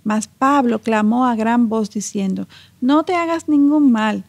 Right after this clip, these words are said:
pues todos estamos aquí." Entonces él pidió luz y se precipitó adentro y temblando se postró ante Pablo y Silas. Y después de sacarlos,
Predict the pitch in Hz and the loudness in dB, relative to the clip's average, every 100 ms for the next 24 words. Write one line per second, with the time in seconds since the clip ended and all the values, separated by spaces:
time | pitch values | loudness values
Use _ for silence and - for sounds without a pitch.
0 | - 247 - - 294 339 269 233 214 220 | -6 -6 -6 0 2 4 2 0 -4 -4
1 | 214 214 - 196 - 196 - - - _ | -2 -4 -4 -8 -6 -12 -12 -20 -20 _
2 | - 208 208 294 294 240 - - 226 220 | -6 -4 -2 0 2 0 -6 -4 -6 -4
3 | 226 233 226 233 339 381 - - 262 247 | -2 0 0 0 -2 -4 -6 -6 -4 -2
4 | 262 262 294 - 269 233 214 240 240 208 | -4 -2 -4 -4 -6 -6 -6 -2 0 0
5 | 226 294 311 311 320 - _ 285 294 311 | 0 -2 -2 -6 -8 -10 _ -8 -4 0
6 | 285 262 254 254 247 247 226 220 214 226 | 0 0 0 0 -2 -4 -6 -8 -8 -6
7 | 226 - 220 214 226 208 - 214 214 220 | -6 -6 -4 -4 -6 -8 -4 -2 -2 -4
8 | - 240 - 226 208 208 - - - - | -6 -8 -8 -8 -8 -10 -16 -20 -20 -20
9 | - 226 226 - 240 247 311 359 330 254 | -12 -4 -4 -2 -2 0 -2 -2 -2 -2
10 | 214 208 196 | -2 -2 -6